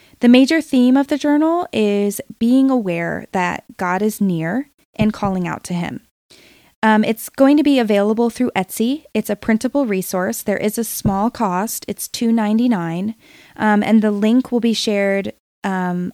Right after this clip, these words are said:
also in the description of this episode and on my Instagram page.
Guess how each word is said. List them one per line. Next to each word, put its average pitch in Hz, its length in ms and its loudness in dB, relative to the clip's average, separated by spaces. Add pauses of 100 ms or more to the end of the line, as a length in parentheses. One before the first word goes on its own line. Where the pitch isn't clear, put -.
also 240 360 2
in 294 120 2
the 254 100 4
description 208 480 -4
of 175 120 -6
this - 140 -8
episode - 540 -6
and 190 340 -2
on 180 140 -4
my 175 80 -4
Instagram 165 640 -8
page. - 340 -12